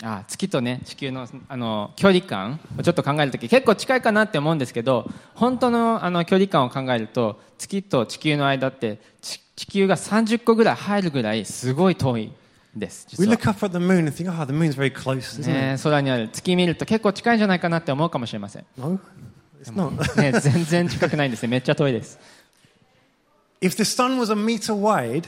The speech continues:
Speaker 1: はい、もしね、星が一メートル、あの、だったって考えてみてください。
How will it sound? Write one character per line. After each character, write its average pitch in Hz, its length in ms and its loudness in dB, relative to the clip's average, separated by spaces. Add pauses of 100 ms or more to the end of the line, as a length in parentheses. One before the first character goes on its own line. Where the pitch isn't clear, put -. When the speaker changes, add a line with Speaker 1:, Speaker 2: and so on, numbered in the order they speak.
(1080)
Speaker 1:
は 120 160 -6
い、 110 40 -6
も 127 140 -2
し 135 200 -8
ね、 120 360 -2
星 175 320 0
が 190 260 4
一 165 280 -6
メ 240 120 2
ー 226 60 -4
ト 214 140 2
ル、 120 220 -2 (140)
あ 110 160 -10
の、 120 340 -8
だ 143 120 2
っ 156 100 -2
た - 80 -4
っ - 40 -8
て - 100 -10
考 113 180 -8
え 107 80 -2
て - 100 -18
み - 60 -20
て 98 60 -18
く - 80 -14
だ 95 40 -14
さ - 120 -20
い。 - 40 -20